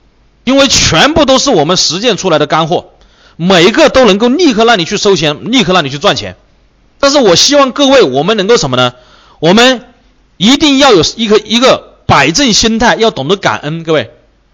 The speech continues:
摆正心态，把心态摆正，不要感觉，哎呀，我听你的课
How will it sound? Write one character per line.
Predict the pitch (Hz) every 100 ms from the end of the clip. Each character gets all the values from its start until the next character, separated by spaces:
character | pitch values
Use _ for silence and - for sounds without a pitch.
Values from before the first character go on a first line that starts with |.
| _ _
摆 | - 131
正 | 208
心 | 175 170
态， | 170 113 _ _ _ _ _ _ -
把 | 233
心 | - 247
态 | 247
摆 | 160 -
正， | 139 190 - _ _ _ _ _
不 | 196
要 | 277
感 | 254 151
觉， | 151 180 190 - _ _ _ _ _ _
哎 | 226
呀， | 233 196 175
我 | 160
听 | - 269
你 | 202
的 |
课 | 196 294 262 180 147